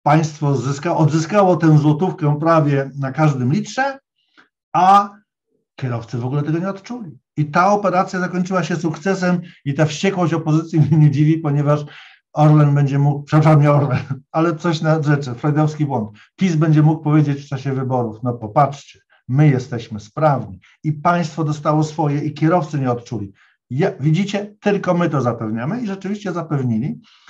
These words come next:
I ten deal ropa za vat odbył się świetnie. Otóż jak patrzy-, jak sobie popatrzyłem na pa-, te parametry tej operacji, to było tak, dwa miesiące wcześniej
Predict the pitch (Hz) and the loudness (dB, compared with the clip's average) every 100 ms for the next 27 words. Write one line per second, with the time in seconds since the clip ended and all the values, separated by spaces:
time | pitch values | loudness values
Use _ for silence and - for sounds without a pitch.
0 | - _ - 151 170 160 170 202 185 151 | -20 _ -6 -4 0 2 2 0 -2 -6
1 | _ _ - 156 196 175 135 127 123 180 | _ _ -2 2 4 4 2 2 2 0
2 | 208 _ _ _ _ - 175 170 202 269 | -2 _ _ _ _ -8 -4 -4 -4 -6
3 | - 262 - - - 165 208 - - _ | -6 -4 -6 -10 -10 -6 -4 -6 -10 _
4 | _ _ 156 165 156 175 160 180 165 165 | _ _ -6 -6 -4 -6 -6 -6 -6 -4
5 | 160 165 170 196 185 170 160 160 156 160 | -6 -4 -6 -4 -4 -2 -2 -4 -2 -2
6 | 151 - _ - 151 156 185 180 147 135 | -2 -6 _ -4 2 2 2 0 -2 -4
7 | 131 131 127 131 110 - 277 294 277 262 | -4 -4 -2 0 -2 -4 -8 -6 -8 -6
8 | 226 135 107 - _ _ 165 226 220 202 | -4 -4 -6 -12 _ _ -2 0 0 -2
9 | 175 156 - 185 180 185 180 180 | -4 -4 -4 -6 -4 -6 -6 -8